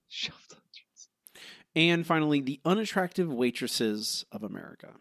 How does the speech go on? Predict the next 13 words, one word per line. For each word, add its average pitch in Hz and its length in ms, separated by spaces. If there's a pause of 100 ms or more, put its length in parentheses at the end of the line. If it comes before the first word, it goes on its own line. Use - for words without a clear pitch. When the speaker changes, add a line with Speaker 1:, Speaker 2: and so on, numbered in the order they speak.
(500)
Speaker 1:
Oh, 131 640
yes, 98 400
of - 100
course, - 280
of - 100
course. - 320
Speaker 2:
Of, - 160 (160)
yeah, 175 120
of 120 80
Speaker 1:
All - 160
right, 151 140
Speaker 2:
course. 123 40
Speaker 1:
Robbie. 135 260